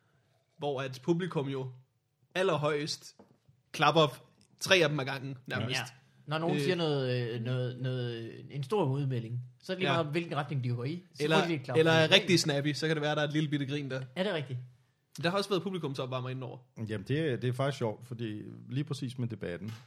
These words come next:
Speaker 3: det, det program har, øh, har, har, er en af de eneste T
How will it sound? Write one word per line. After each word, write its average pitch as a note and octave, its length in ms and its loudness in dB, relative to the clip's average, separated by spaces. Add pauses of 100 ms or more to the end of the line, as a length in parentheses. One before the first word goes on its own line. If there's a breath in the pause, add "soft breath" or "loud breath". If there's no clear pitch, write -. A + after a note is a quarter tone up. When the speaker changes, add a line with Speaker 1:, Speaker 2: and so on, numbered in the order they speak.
(140 loud breath)
Speaker 3:
det, B2 420 0
det C3 120 -2
program A2+ 360 -4
har, G#2+ 300 -4
øh, F2+ 320 -6
har, G2+ 140 -12 (140)
har, F2 380 -12 (1160 loud breath)
er - 80 -8
en C3 140 -2
af C#3 60 0
de C3+ 140 -4
eneste D#3 320 -4
T - 140 -6